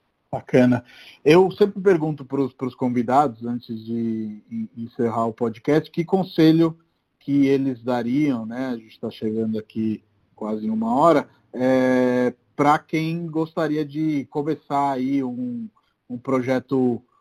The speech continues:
cultural, enfim. É... eu entendo que os nossos projetos, eles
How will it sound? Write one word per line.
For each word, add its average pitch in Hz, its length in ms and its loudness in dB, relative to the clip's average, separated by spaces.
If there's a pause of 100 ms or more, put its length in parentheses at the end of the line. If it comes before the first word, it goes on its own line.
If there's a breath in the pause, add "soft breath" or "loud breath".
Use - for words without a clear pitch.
(180)
cultural, 131 840 4
enfim. 123 440 -10 (280)
É... 113 1040 -12
eu 135 120 -8
entendo 139 400 -6
que - 120 -8
os 127 100 -6
nossos 131 320 -12
projetos, 131 440 -6
eles 131 220 -6